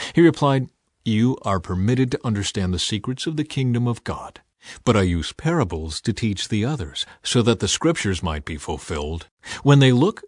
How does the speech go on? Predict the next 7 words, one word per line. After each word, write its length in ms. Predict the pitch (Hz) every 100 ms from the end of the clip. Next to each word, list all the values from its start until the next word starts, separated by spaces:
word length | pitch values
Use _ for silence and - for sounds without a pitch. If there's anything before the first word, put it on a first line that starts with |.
| _ -
they 120 | 120
won't 240 | 123 131
really 260 | 123 107 90
see. 580 | - - 151 80 73 82 _ _ _ -
When 180 | 117 107
they 140 | 101
hear, 440 | 98 160 165 190